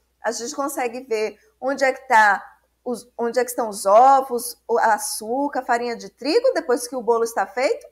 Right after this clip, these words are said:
Não, né? Por quê? Porque houve um quê? Um fenômeno químico, certo? Tranquilo? Tudo beleza? E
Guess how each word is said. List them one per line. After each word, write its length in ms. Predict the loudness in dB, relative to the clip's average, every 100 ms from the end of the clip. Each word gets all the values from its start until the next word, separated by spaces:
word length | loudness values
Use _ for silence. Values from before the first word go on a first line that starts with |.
| _ -10
Não, 320 | -4 -4 -4
né? 160 | -6 -6 -12 _ _ -2
Por 180 | 0 0
quê? 140 | -4
Porque 200 | -2 0
houve 220 | 0 0
um 120 | -8
quê? 180 | -10 -12
Um 120 | -12
fenômeno 500 | -12 -10 -6 -4 -4 -6 -12 _ _
químico, 600 | -16 -14 -12 -14 -16 -20 _
certo? 500 | -10 2 4 4 -4 -10 -4
Tranquilo? 500 | -4 -4 -6 0 0 0 -8 _ _ _ _ _
Tudo 200 | -8 -2
beleza? 500 | -2 0 0 -2 -2 -4 -6 _ _ _ _ _ _ _ _ _ _ _ _ _ _ _ _ _ _
E 60 | _